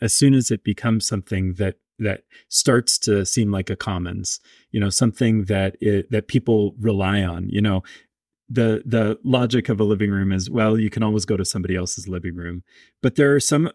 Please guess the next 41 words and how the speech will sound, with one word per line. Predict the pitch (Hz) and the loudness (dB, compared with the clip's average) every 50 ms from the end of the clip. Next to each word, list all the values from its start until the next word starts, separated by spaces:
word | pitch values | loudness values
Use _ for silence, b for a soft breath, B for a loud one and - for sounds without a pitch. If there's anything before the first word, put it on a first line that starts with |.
| - 147 - | -6 -6 -2
you | - 127 | 0 0
know, | 120 - - | 0 0 2
increasingly | - 123 - - 151 170 175 - 139 120 120 117 | 0 0 0 2 0 2 2 2 2 2 2 0
these | 110 107 98 107 | 0 0 -2 -2
online | 95 95 101 107 107 | -2 0 0 0 -2
spaces | - - 98 87 87 - - | -4 -6 -8 -8 -6 -6 -4
are | 120 107 | -4 -4
places | - - 95 90 87 - - 104 92 95 | -6 -6 -8 -8 -6 -4 -4 -4 -4 -2
that | 110 101 101 98 - b b b b b b b - | -2 -2 -2 -2 -4 b b b b b b b -2
we | 120 113 110 113 110 | 2 2 2 2 0
don't | 101 95 - - 127 151 147 | -2 -4 -2 0 2 2 2
have | 120 110 98 101 | 2 0 -2 -4
the | 95 | -6
option | - - 95 95 - - - 98 92 92 92 92 90 - | -6 -4 -4 -4 -4 -4 -4 -2 0 0 0 -2 -2 -4
to | - - 104 | -4 -2 -2
leave. | 92 92 98 95 92 90 92 90 90 - - - | 0 0 0 0 0 0 0 -2 -4 -8 -8 -4
We | 104 98 95 95 92 | -2 -2 0 -2 -4
depend | 92 - 110 98 - 110 104 101 | -4 -4 -6 -4 -2 0 2 2
on | 101 101 104 | 4 4 4
them | 101 101 104 | 4 2 2
for | 98 - - 107 | 0 -2 -2 -2
our | 95 92 92 92 92 90 | -2 -2 0 0 0 0
livelihood, | 92 101 104 110 104 113 101 95 95 104 101 98 98 95 - | 0 2 2 2 2 2 2 2 2 0 0 0 -2 -2 -6
for | - - 98 92 | -6 -4 -2 0
our | 92 92 90 90 90 87 85 B B B B B B | 0 0 0 -2 -2 -4 -6 B B B B B B
ability | 101 95 104 110 107 104 104 104 101 | -2 2 2 4 4 4 4 4 2
to | 95 92 | 2 0
participate | - - 95 104 104 - - - 104 98 98 95 95 | 0 0 0 2 2 0 0 0 2 2 2 2 2
in, | 92 90 92 92 90 87 b b b b b b b - | 2 2 2 2 0 -2 b b b b b b b -6
um, | - 98 95 92 92 92 92 90 - _ _ _ _ _ | -2 0 2 2 2 2 2 0 -2 _ _ _ _ _
you | - 104 | -2 0
know, | 92 95 98 | 0 2 2
in, | 95 92 - | 2 2 0
in | - 110 98 101 | 2 2 2 2
what | 98 92 - | 2 0 0
we | 110 98 95 95 95 92 95 - - 185 | 0 2 2 2 0 0 -2 -6 -8 -4
need | 135 107 95 98 98 98 - | -2 0 2 2 0 -2 -2
for, | - 107 98 92 90 92 90 90 - _ _ _ - - 127 | 0 0 2 2 4 2 0 -2 -4 _ _ _ -14 -8 -4
um, | 104 95 92 90 98 - - | -2 0 0 0 0 -2 -2
our | 98 92 | -2 -2
survival. | - - 104 90 92 92 107 110 120 120 113 110 101 | -2 -2 -2 0 2 2 2 4 4 4 4 2 0